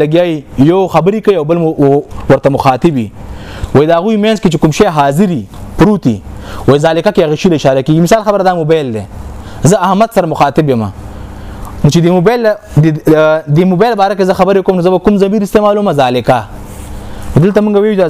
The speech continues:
ذالک الکتاب که نه، دا قرآن خو کتابي شکل کې خو نه و هغه ټایم کې. قرآن خو آیتونه به راتله،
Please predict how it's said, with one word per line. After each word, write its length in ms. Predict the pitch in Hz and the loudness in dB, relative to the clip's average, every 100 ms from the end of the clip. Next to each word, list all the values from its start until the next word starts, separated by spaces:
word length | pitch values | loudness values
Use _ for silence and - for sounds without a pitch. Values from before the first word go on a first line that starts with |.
| 180 | 2
ذالک 220 | 190 175 | 0 0
الکتاب 520 | 165 147 151 147 123 | 0 0 2 0 0
که 80 | 131 | 0
نه، 180 | 165 180 - - - - - - - - 131 | 0 0 -6 -16 -16 -16 -16 -14 -14 -2 0
دا 80 | 147 | 2
قرآن 300 | 156 185 208 | 2 2 0
خو 120 | 185 | -2
کتابي 360 | 151 147 151 170 | 0 2 2 0
شکل 220 | 170 143 | 0 0
کې 60 | 135 | 0
خو 60 | 156 | 2
نه 80 | 202 | 2
و 80 | 180 | 2
هغه 140 | 127 | 0
ټایم 220 | 120 117 - | 0 0 0
کې. 100 | 92 - - - - - - - - - - - | -2 -4 -14 -12 -12 -14 -14 -14 -14 -14 -12 -2
قرآن 280 | 160 202 220 | 2 2 2
خو 80 | 196 | 0
آیتونه 360 | 180 180 220 | 0 0 2
به 80 | 190 | 2
راتله، 480 | 165 160 208 214 | 2 2 2 2